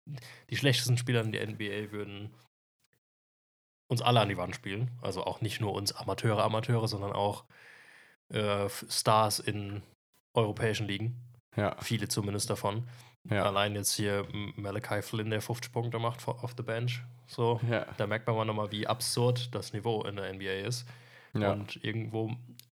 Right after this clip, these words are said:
Speaker 1: es muss ja eine Reason geben, warum die nicht jede Nacht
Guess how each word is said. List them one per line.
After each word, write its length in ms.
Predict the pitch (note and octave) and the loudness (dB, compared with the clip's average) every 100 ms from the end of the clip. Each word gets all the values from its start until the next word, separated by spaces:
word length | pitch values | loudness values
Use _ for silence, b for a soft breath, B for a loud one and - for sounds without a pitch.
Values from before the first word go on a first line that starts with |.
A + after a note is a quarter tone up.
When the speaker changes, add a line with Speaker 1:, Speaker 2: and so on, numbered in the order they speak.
| _ _ _ - - - - | _ _ _ -20 -20 -18 -6
Speaker 1:
es 140 | B2 | -2
muss 180 | C3+ E3+ | 2 4
ja 80 | B2+ | 6
eine 140 | G#2+ | 4
Reason 260 | G#2 A2 G2+ | 4 2 0
geben, 280 | A2 G2+ F#2+ | 0 0 0
warum 260 | G2 G2+ | 0 0
die 100 | G2 | -2
nicht 340 | G2+ G2 - - _ _ _ - _ | -4 -2 -4 -8 _ _ _ -20 _
jede 280 | A#2+ A2+ G#2 | 0 0 2
Nacht 360 | G#2+ G#2 - | 0 0 -4